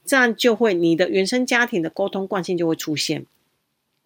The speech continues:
那在这种情况底下呢，当你的原生家庭的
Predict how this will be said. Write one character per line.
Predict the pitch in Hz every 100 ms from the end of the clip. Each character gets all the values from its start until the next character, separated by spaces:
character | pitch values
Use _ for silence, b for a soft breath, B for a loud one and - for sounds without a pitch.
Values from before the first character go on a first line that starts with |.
| _ _ _ B B B B B -
那 | 330
在 | 349
这 | 330
种 | 285
情 | 185 196 190
况 | 277 233
底 | - 147
下 | - 214
呢， | 165 156
当 | - 262
你 | 277 165
的 | 160
原 | 160 175
生 | 247 240
家 | 240
庭 | 240
的 | 156